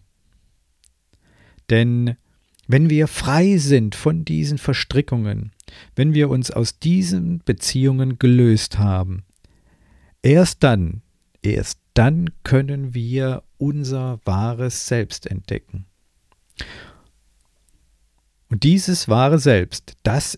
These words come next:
ist die Türe zum echten Mannsein, zum Mannsein mit Freude und Begeisterung, zu einem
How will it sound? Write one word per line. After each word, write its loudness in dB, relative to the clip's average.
ist -2
die -2
Türe 0
zum -6
echten -4
Mannsein, -2
zum -2
Mannsein 0
mit -2
Freude 2
und 0
Begeisterung, 0
zu -6
einem 0